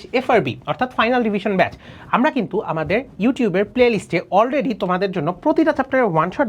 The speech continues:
দেয়া আছে, যেটা তুমি দেখলে খুব সুন্দর করে তুমি এসএসসি টোয়েন্টি সিক্স হও, টোয়েন্টি সেভেন হও, টোয়েন্টি এইট হও, যেই হও না কেন, তুমি যদি নাইনে পড়ো, টেনে পড়ো, তুমি যেই ব্যাচেরই হও না কেন,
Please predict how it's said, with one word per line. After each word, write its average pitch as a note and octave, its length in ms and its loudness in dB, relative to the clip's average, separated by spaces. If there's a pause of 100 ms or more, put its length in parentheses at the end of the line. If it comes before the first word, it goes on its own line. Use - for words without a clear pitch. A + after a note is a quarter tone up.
দেয়া B2+ 220 4
আছে, - 140 -2 (100)
যেটা F3+ 200 0
তুমি A3+ 120 0 (140)
দেখলে F#3 260 0 (320)
খুব - 100 0 (220)
সুন্দর E4+ 360 6 (120)
করে F#3 200 4
তুমি A#3+ 160 4
এসএসসি C4 300 -2
টোয়েন্টি A#3+ 280 0
সিক্স B3 200 -2
হও, B3 160 6
টোয়েন্টি G3 260 0
সেভেন G#3 240 2
হও, A#3 140 -2
টোয়েন্টি A3 220 -4
এইট G#3 140 -4
হও, A#3+ 80 2 (100)
যেই F#3 240 2
হও C4 200 4
না B3 100 -2
কেন, F#3+ 120 0 (400)
তুমি A3 160 -2
যদি B3+ 100 2 (100)
নাইনে G3+ 320 2
পড়ো, A#3+ 140 4 (100)
টেনে G#3+ 260 2
পড়ো, A#3 180 4
তুমি A#3 160 0
যেই F#3+ 180 4
ব্যাচেরই B3 360 2
হও G#3 200 4
না A3 120 0
কেন, G#3 140 2